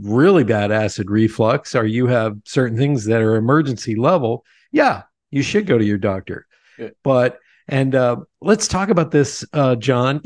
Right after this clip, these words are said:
Speaker 1: <laughs> 'cause we're, we're laying the groundwork here. But if I go to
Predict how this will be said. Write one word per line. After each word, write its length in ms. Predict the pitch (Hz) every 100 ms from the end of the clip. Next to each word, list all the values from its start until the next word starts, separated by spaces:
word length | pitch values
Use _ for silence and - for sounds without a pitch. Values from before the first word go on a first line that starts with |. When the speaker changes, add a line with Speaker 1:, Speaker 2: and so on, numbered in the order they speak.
| -
Speaker 1:
<laughs> 180 | - 156
'cause 180 | 151 123
we're, 160 | 127 135 - 127
we're 120 | 131 147
laying 220 | 170 165
the 80 | 117
groundwork 560 | 131 139 165 147 117
here. 180 | 131 117
But 200 | 120 120 _ _ _ -
if 220 | 135 - -
I 280 | 165 285 294
go 420 | 170 165 156 156
to 320 | - 139